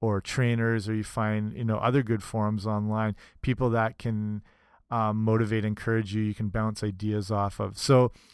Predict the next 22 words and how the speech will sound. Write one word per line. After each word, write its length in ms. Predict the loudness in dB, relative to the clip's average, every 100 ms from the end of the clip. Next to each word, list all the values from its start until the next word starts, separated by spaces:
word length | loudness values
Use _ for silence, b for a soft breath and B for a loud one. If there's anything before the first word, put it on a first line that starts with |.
| B
that's 220 | 2 2 4
a 60 |
very 180 | 4 6
practical 420 | 6 2 2 -4
tip, 260 | -2 -2 0
not 220 | 0 0
just 160 | -2 -4
from 180 | -2
a, 220 | 0 -2 -4 b b b
you 120 | -2
know, 220 | 0 -2 -6 -8
technical 720 | -6 -4 -4 -4 -2 -2 -2
nutrition 540 | -4 -6 -2 -2 0 -2
standpoint, 600 | -2 -2 -2 -2 -6 -4
but 80 | -4
just 260 | -4 -2
another, 280 | -2 -2 -2
like, 160 | -6 -6
that 220 | -6 -2
mindset 520 | 0 0 0 -4 -10
change. 400 | -10 -10 -12 -16 _ _ _ _ _ _ _ _
So 540 | -8 4 8 8 4